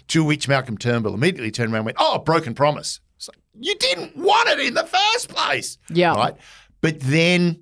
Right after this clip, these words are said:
Speaker 1: Mark Patsullo was the, basically the driving force behind it
Speaker 2: Mm.
Speaker 1: to create a power base for himself, I think, more than anything. The problem with Home Affairs is it's unwieldy.
Speaker 2: Yeah.
Speaker 1: It's really big, and you've got one failure point and one minister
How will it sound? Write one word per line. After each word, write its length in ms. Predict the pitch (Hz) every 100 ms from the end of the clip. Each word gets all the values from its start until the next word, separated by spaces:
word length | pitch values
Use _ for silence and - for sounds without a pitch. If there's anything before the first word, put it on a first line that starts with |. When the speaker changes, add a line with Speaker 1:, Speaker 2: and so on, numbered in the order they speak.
| _
Speaker 1:
Mark 320 | 107 95 -
Patsullo 640 | - - 160 165 123 90 104
was 200 | 113 113
the, 100 | 120
basically 540 | - - 110 - 101
the 100 | 87
driving 300 | 85 95 95
force 220 | 92 90
behind 460 | - 80 113 113 104
it 180 | - - _ 196
Speaker 2:
Mm. 320 | 202 165 143
Speaker 1:
to 100 | 151
create 400 | - 165 110 107 -
a 60 |
power 280 | - 104 95
base 240 | 90 87
for 140 | - 85
himself, 500 | 82 - 139 131 -
I 120 | 90
think, 240 | - 120
more 160 | 120 101
than 100 | 92
anything. 380 | 110 120 104 95 - - _
The 80 | 143
problem 440 | - 160 190 240
with 120 | 233
Home 280 | 156 160 160
Affairs 540 | 135 - 139 123 110 95
is 380 | 131 123 98 -
it's 240 | 131 - -
unwieldy. 880 | 127 117 95 92 110 110 98 - _ _ -
Speaker 2:
Yeah. 240 | 185 175
Speaker 1:
It's 160 | 123 -
really 540 | 117 113 160 190 170
big, 420 | 147 120 117 110 -
and 240 | 123 120 117
you've 100 | 113
got 300 | 135 123 -
one 180 | 170
failure 320 | 175 131 131 135
point 240 | 110 101
and 140 | 107
one 180 | 123 135
minister 420 | 123 135 135 98